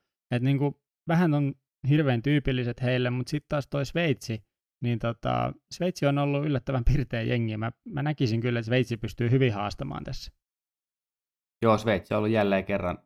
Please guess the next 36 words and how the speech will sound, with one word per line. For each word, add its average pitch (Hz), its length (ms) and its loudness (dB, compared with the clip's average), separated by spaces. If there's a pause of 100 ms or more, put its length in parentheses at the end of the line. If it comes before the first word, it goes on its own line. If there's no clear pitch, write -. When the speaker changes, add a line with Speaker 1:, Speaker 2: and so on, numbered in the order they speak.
(120)
Speaker 2:
yllätysvalmis, 92 760 0
tai 95 260 -2
jos 104 220 -2
sitä 101 160 -2
nyt 98 120 -8
voi 101 200 2
yllätykseksi 95 500 -2
enää 90 140 -2
kutsua. - 480 -8
Sveitsi 98 360 -6
on 92 200 -4 (160)
niinku 101 200 -8
näemmä 98 460 0 (680)
joka 113 240 2
vuosi 101 300 4
alkaa 95 260 0
olla 95 120 2
niinku 95 280 -8
kova 104 260 2
joukkue 92 500 0
ja 90 80 -4
pystyy 95 380 -8
haastaa 92 640 -4 (120)
kärkimaat 92 580 0
ihan 90 240 -4
niinku - 400 -10 (640)
helpostikin 95 640 -2
jopa. 90 400 -4 (440)
Mutta 98 260 -10
tota, 98 380 -2 (440)
mun 113 100 0
mielestä 127 200 0
tässä 123 280 0
matsissa 95 400 -4
on 92 80 -2
niinku, 92 320 -4